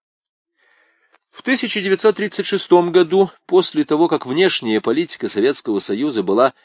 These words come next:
переориентирована указанным образом, наркому иностранных дел Литвинову, давно уже выступавшему за союз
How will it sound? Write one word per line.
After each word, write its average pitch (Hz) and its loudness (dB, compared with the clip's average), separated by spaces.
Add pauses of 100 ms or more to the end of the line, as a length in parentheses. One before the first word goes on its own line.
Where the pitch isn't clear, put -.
(200)
переориентирована 110 4
указанным 95 -4
образом, 104 -8 (720)
наркому 226 0
иностранных 165 -2
дел 185 6
Литвинову, 156 2
давно 147 2
уже 107 6
выступавшему 110 -2
за 107 2
союз 101 -4